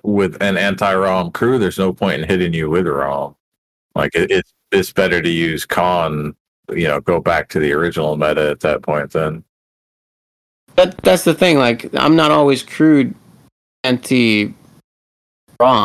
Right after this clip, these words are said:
Speaker 2: but when my base gets hit, it's always, you know, the original con, con crew. But, I mean, that's, that also could
Speaker 1: I told you, if you, if you told me where your base was, I'd have given you a love tap.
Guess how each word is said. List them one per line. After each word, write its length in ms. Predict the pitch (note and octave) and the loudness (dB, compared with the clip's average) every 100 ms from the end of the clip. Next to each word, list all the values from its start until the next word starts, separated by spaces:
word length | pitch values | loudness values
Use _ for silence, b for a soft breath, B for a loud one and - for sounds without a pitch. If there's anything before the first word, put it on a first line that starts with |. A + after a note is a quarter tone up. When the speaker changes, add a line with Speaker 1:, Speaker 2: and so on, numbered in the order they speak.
| G2 | -2
Speaker 2:
but 260 | G2 G2+ F#2+ - _ - | 0 0 -2 -8 _ -2
when 260 | A2+ A#2 | 2 4
my 160 | A#2 A2+ | 4 4
base 260 | A#2 A#2 - | 4 2 0
gets 220 | G#2 - | -4 0
hit, 260 | C3 A#2 | 2 2
it's 160 | G2+ - | 2 0
always, 540 | A2+ A2+ A2 G#2 - | 2 4 2 0 -4
you 100 | A2+ | -2
know, 220 | G#2+ G2 G2+ | 0 0 -2
the 240 | G2+ G2+ | 0 0
original 560 | G2+ G#2 G#2 G2+ G2 - - - | 2 0 0 -4 -4 -10 -18 -10
con, 480 | - G#2+ G#2 G2 - - | -2 0 0 -2 -6 -8
con 280 | - A2 A2+ | -4 -2 -4
crew. 260 | - - - | -6 -10 -2
But, 220 | G#2+ G#2 | -2 2
I 80 | A#2 | 2
mean, 160 | A2+ | 4
that's, 260 | A#2 B2 - B B B B _ - - C#4+ - - F#3+ - | 4 0 -4 B B B B _ -10 -10 -10 -14 -6 -2 -2
that 180 | - - - | -2 -8 0
also 500 | A#2+ B2+ - A2 G#2+ | 4 4 4 2 2
could 200 | - A2 | 2 0
Speaker 1:
I 60 | - | 2
told 400 | F3 G3 E3 A#2 | 2 2 2 2
you, 60 | |
if 280 | G#2 G2 - | 2 0 0
you, 140 | A2 G#2+ | -2 -2
if 180 | G2 | -4
you 120 | G2+ F#2+ | -4 -4
told 280 | A2+ A#2+ | -2 0
me 100 | B2+ | 0
where 160 | A#2+ A#2+ | 0 0
your 100 | A2 | 0
base 360 | A2 B2 A2+ E2+ | 0 0 -2 -4
was, 240 | D#2+ D#2 | -4 -2
I'd 140 | E2 | -4
have 120 | E2+ E2 | -2 -4
given 260 | E2 F2 | -4 -2
you 160 | F2 E2+ | -2 -2
a 20 | |
love 280 | E2+ D#2 - | -2 -2 -4
tap. 280 | - - | -6 -6